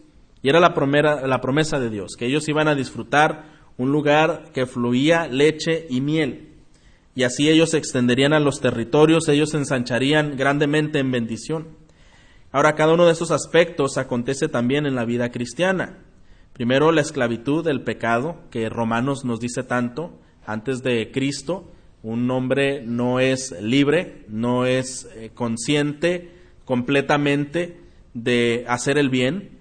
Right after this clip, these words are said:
sino solamente de hacer el mal. Y ese es lo que caracteriza a una persona antes de llegar a la vida cristiana. Eh, un compromiso con el mundo, una afectación por el mundo, un sometimiento a los deseos de la carne,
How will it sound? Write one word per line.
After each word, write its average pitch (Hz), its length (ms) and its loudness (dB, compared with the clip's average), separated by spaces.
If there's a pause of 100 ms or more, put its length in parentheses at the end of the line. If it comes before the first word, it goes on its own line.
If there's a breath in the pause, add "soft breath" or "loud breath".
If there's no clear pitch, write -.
sino 123 380 -2
solamente 139 480 -2
de 139 80 0
hacer - 240 -4
el 139 100 0
mal. 117 300 -2 (520 soft breath)
Y 127 100 -2
ese 151 200 2
es 151 160 2
lo 151 160 2
que 147 140 -2
caracteriza 135 640 0
a 127 40 2
una 139 240 0
persona 131 640 -2
antes 123 300 -2
de 131 80 0
llegar 120 240 0
a - 20 0
la 120 100 0
vida 120 240 -2
cristiana. 113 600 -8 (840)
Eh, 113 380 -2
un 117 140 -4
compromiso 139 540 0
con 135 160 -2
el 110 120 -2
mundo, 147 320 0
una 143 160 2
afectación 139 560 -2
por 135 180 0
el 113 100 -2
mundo, 151 480 -2 (560 loud breath)
un 127 120 -2
sometimiento 151 1120 0
a 113 100 -4
los 120 220 -2
deseos 147 440 0
de 143 80 0
la 117 140 -4
carne, 123 420 -4